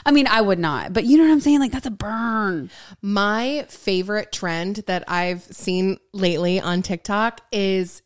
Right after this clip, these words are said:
Speaker 2: people with the, like, the backhanded compliments.
Speaker 1: Oh, yeah, for sure.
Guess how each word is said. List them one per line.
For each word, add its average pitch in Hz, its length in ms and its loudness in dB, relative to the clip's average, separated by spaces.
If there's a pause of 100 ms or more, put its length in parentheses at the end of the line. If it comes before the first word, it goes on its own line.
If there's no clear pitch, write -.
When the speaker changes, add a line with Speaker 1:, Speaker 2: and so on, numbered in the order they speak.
(140)
Speaker 2:
people 240 800 -2 (360)
with 208 200 -2
the, 202 80 0
like, 185 180 -2
the 180 80 -2
backhanded 170 720 -4
compliments. 196 800 -6
Speaker 1:
Oh, 214 140 4
yeah, 170 240 2
for - 160 -6
sure. 165 300 -8